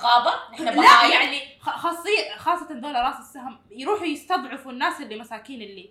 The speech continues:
Speaker 2: عب-، على
Speaker 1: يستقوا على الناس
Speaker 2: أيوة،
Speaker 1: المساكين.
Speaker 2: مو، مو يستضعفوا، يستقوا.
Speaker 1: <laughs>
Speaker 2: يستقوا.
Speaker 1: يعني، أيوة.
Speaker 2: يعني على كاتب، على رجال طبيعي في ب-،
Speaker 1: هم،
Speaker 2: بيتهم
Speaker 1: هم
Speaker 2: مستور.
Speaker 1: إنه ما دام أنت عارضت فكرنا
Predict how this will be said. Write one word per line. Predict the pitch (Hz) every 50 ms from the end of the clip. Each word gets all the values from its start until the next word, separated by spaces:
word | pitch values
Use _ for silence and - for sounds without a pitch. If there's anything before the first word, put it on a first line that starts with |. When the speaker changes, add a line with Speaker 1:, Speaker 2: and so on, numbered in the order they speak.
| _
Speaker 2:
عب-، | - 202 214 - -
على | 220 208 196 226 262 294 330
Speaker 1:
يستقوا | 330 262 285 240 240 226
على | 214 240 240 240
الناس | 240 - - 330 392
Speaker 2:
أيوة، | 480 415 240
Speaker 1:
المساكين. | 208 - 233 247 240 233 240 233 214 214 - - 214
Speaker 2:
مو، | 220
مو | 233 233
يستضعفوا، | 220 - 196 165 160 160 175 190
يستقوا. | 214 - - 285 - - 185 175 165 160 - -
Speaker 1:
<laughs> | -
Speaker 2:
يستقوا. | 381 - - 359 339 339 349 370 359 - 392 - - - - - - - - -
Speaker 1:
يعني، | - 427 392 - - - - -
أيوة. | - 440 - -
Speaker 2:
يعني | - - 262
على | 269 269 370 370 370
كاتب، | 359 359 - 349 381 359 349 349 - - 311 208 208
على | 220 254 330 370 370
رجال | 370 349 226 202 - 349 349 339 330 -
طبيعي | 262 240 254 320 320 233 233 240 -
في | -
ب-، | 208 240
Speaker 1:
هم، | - 240 262 262 240 -
Speaker 2:
بيتهم | 302 359 381 - - 294 -
Speaker 1:
هم | - - 339 339
Speaker 2:
مستور. | - - 370 - - 277
Speaker 1:
إنه | 277 262 247 247
ما | 247 254 247
دام | 240 294 302 277 269 254 - - 302
أنت | 320 311 - -
عارضت | 214 - 208 214 214 226 254 277 277 -
فكرنا | - - - 294 285 - 285 269 247 240 247 262